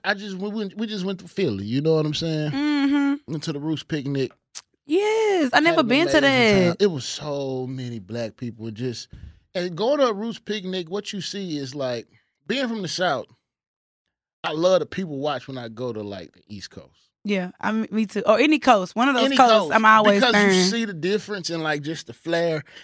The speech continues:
Speaker 1: And then this one, you seeing people from all over. So it was just, you saw all type of styles and aesthetic.
Speaker 2: Yeah.
Speaker 1: And then they have a good mixture of, uh, performances. Like, they had the City Girls, they had the Isley Brothers.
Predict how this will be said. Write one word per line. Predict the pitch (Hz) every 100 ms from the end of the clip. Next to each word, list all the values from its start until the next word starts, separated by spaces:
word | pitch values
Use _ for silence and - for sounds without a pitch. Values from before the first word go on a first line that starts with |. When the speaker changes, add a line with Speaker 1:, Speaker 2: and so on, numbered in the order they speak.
| -
Speaker 1:
And | 139
then | 165 170 160
this | 240 -
one, | 202
you | 190
seeing | 190 190
people | 165 175
from | 139 147
all | 151 151 151
over. | 135 101 110
So | - 135
it | 160
was | 139
just, | 135 123
you |
saw | 151 147 143
all | 135
type | 151 143 113
of | 113
styles | - 131 123 120
and | 113
aesthetic. | 107 - 101 78 _
Speaker 2:
Yeah. | 185 180 170 165 _ _ _ _
Speaker 1:
And | 160
then | 233
they | 214 226
have | 220 196
a |
good | 139 151 196
mixture | 131 156 165 - 147
of, | 135 123 117
uh, | 120 107 98 87 - _ -
performances. | 120 147 127 104 - 98
Like, | 98 101
they | 113
had | 120 -
the | -
City | 131 113
Girls, | 101 104 107
they | 98
had | 104 95
the | 76
Isley | 95 90 90 85
Brothers. | 80